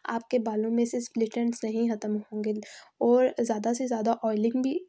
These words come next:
करें ताकि, अ, आपके बाल भी हेल्दी हों, शाइनी हों। जब आपके बाल हेल्दी, शाइनी होंगे तो आपको स्प्लिट एंड भी कम हो जाएंगे, ठीक है। मंथ में ये प्रोसेस आप मंथ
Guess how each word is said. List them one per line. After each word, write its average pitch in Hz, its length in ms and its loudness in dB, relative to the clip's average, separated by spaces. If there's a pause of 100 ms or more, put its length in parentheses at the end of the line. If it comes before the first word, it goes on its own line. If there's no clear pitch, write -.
(120)
करें 233 280 2
ताकि, 240 480 0
अ, 233 100 0
आपके 226 280 0
बाल 214 240 0
भी 240 160 2
हेल्दी 220 380 2
हों, 226 240 0
शाइनी 226 480 -2
हों। 233 200 -2 (340)
जब 233 140 0
आपके 240 220 -2
बाल 226 280 0 (100)
हेल्दी, 208 260 0
शाइनी 226 320 -2
होंगे 226 320 0
तो 233 140 -2
आपको 220 300 -2
स्प्लिट 226 320 -4
एंड 226 220 -2
भी 247 160 -2 (140)
कम 226 280 -4
हो 208 140 0
जाएंगे, 208 440 -2
ठीक 226 200 -4
है। 269 60 -4 (380)
मंथ 247 140 2 (140)
में 269 80 0 (100)
ये 247 80 2
प्रोसेस 240 420 0
आप 240 160 -4
मंथ 226 180 -2